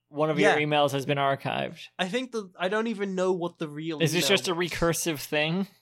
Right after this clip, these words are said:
Speaker 2: <laughs> Yeah, this happens, like, once a month. I get one of these.
Speaker 1: What?
Speaker 2: <laughs>
Speaker 1: What is this? Is this Gmail? What is this?
Speaker 2: This is, um, webmail.meetingmrboop.com.
Speaker 1: Webmail is awful. What is this?
Speaker 2: <laughs>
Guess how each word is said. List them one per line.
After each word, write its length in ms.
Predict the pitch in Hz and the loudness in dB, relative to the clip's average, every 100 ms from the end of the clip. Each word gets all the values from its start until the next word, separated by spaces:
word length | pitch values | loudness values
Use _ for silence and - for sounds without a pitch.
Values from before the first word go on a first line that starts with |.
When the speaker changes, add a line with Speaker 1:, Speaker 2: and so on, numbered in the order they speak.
| 185 | -12
Speaker 2:
<laughs> 340 | - - 139 | -12 -12 -8
Yeah, 260 | 185 190 151 | -2 0 0
this 180 | 170 175 | -2 0
happens, 420 | 185 185 180 160 | -2 -2 -6 -4
like, 180 | 151 135 | -6 -6
once 320 | 143 147 165 | -8 -8 -6
a 80 | 156 | -6
month. 300 | 135 131 117 _ | -6 -6 -10 _
I 120 | 135 | -10
get 180 | 131 127 | -8 -10
one 160 | 135 127 | -10 -14
of 100 | 123 | -14
these. 440 | 127 - - - _ _ | -16 -18 -20 -20 _ _
Speaker 1:
What? 760 | 156 165 262 320 - - - - - | 0 2 4 2 -4 -12 -14 -18 -18
Speaker 2:
<laughs> 460 | - - - - 214 - - - _ _ _ _ _ _ _ _ _ - - - _ | -12 -8 -8 -8 -12 -12 -20 -20 _ _ _ _ _ _ _ _ _ -20 -20 -20 _
Speaker 1:
What 280 | 160 208 - | 2 2 2
is 380 | 175 196 175 | -2 -2 -4
this? 40 | - | 0
Is 180 | 180 175 | 0 4
this 200 | 165 143 | 2 2
Gmail? 600 | 139 160 214 269 311 294 | 2 2 4 4 6 6
What 140 | 247 | 6
is 220 | 294 254 | 2 2
this? 520 | 151 139 135 131 - - _ | 2 2 0 -4 -12 -18 _
Speaker 2:
This 200 | 165 175 | -12 -10
is, 180 | 175 139 | -12 -6
um, 520 | 147 143 143 139 135 139 | -6 -6 -8 -12 -12 -4
webmail.meetingmrboop.com. 1700 | 160 170 135 120 131 131 135 131 131 131 - 135 135 139 135 151 | -4 -4 -10 -10 -12 -12 -10 -10 -10 -14 -16 -16 -16 -16 -14 -4
Speaker 1:
Webmail 480 | 165 190 226 254 202 | 2 2 2 4 4
is 100 | 135 123 | 2 0
awful. 800 | 135 196 220 180 135 131 135 170 | 2 2 2 -2 0 0 -4 -2
What 160 | 175 | 2
is 280 | 208 233 220 | 4 4 4
this? 640 | 180 160 165 208 185 - | 4 6 4 2 -2 -8
Speaker 2:
<laughs> 40 | 196 | -10